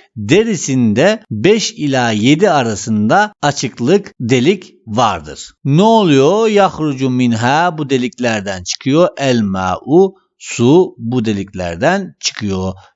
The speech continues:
Diğer balıklarda solungaç kapakçığından çıkıyor. Kapakta geriye su girmesini ne yapıyor? Engelliyor. Kema, nitekim, enne mu'zamel kuruşi, köpek balıklarının çoğunun leyse lehel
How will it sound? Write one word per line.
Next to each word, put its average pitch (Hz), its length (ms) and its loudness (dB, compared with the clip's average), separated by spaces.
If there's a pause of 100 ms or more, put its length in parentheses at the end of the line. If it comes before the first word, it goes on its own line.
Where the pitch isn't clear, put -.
(120)
Diğer 156 340 2
balıklarda 107 600 -4
solungaç 135 580 0
kapakçığından 92 760 -8
çıkıyor. - 320 -16 (160)
Kapakta 143 500 -2
geriye 127 380 0
su - 180 -2
girmesini 113 640 0
ne 147 60 0
yapıyor? 139 340 -2
Engelliyor. 85 560 -4 (160)
Kema, 208 480 2
nitekim, 135 800 0 (140)
enne 175 480 2
mu'zamel 156 800 0 (200)
kuruşi, 131 920 -2 (220)
köpek 208 500 0
balıklarının 139 840 0 (160)
çoğunun 147 800 2
leyse 190 420 0
lehel 185 340 2